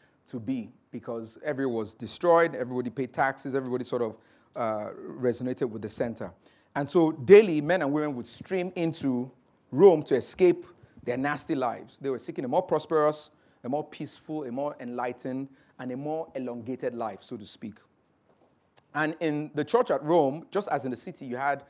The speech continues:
haves and the have-nots. And at the end of the book of Romans in chapter sixteen, when Paul is greeting members of the church, he counts as members of the church, they were l-, sellers of luxury goods, uh, Priscilla and Aquila.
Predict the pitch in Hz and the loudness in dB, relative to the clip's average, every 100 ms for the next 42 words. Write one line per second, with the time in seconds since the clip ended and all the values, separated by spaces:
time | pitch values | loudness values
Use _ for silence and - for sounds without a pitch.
0 | _ _ - 170 180 175 139 135 120 139 | _ _ -6 0 4 4 4 0 2 0
1 | 123 117 107 - - _ _ _ - 143 | 0 -6 -8 -16 -20 _ _ _ -10 -4
2 | 143 214 196 135 127 175 180 156 135 120 | 2 2 2 -4 -4 -4 -4 0 0 0
3 | 107 - - - 143 151 156 156 135 120 | -6 -20 -20 -16 -4 0 0 -2 -6 -6
4 | 135 123 131 123 - 156 156 160 - _ | -6 -8 -12 -14 -6 -4 -4 -6 -14 _
5 | _ _ 147 156 156 143 110 147 147 131 | _ _ -4 0 2 0 -2 -6 -4 -4
6 | 127 113 104 98 135 127 - _ _ _ | -4 -6 -12 -6 -2 -2 -6 _ _ _
7 | _ - - - 220 220 220 - - 160 | _ -8 -8 0 4 4 2 -4 -6 2
8 | 143 120 156 214 185 127 120 151 143 139 | 2 2 -2 0 -2 -2 -4 -4 -4 -4
9 | 139 131 147 165 143 - 220 202 196 151 | -8 -6 -8 -12 -16 -6 -2 0 -2 -4
10 | 156 202 165 123 180 160 156 127 104 95 | -4 -4 -4 -2 -2 2 4 4 0 -14
11 | - 131 120 135 123 151 127 110 - 135 | -8 -6 -6 -8 -4 -2 -2 -6 -6 -4
12 | 110 | -4